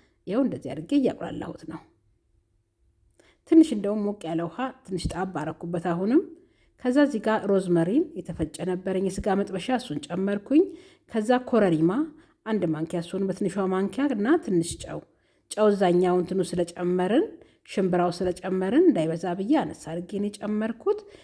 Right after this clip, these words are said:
ከዛ ትንሽዬ ውሃ አሁንም አደረኩበት። ድርቅ ብሎ በኋላ ላይ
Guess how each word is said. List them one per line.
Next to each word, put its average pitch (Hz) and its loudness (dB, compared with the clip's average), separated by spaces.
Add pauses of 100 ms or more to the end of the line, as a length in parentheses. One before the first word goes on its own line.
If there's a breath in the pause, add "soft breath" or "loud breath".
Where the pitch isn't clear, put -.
(140 loud breath)
ከዛ 320 6
ትንሽዬ 277 0
ውሃ 156 -2
አሁንም 202 2
አደረኩበት። - -8 (600 soft breath)
ድርቅ 262 4
ብሎ 185 0
በኋላ 180 0
ላይ 247 2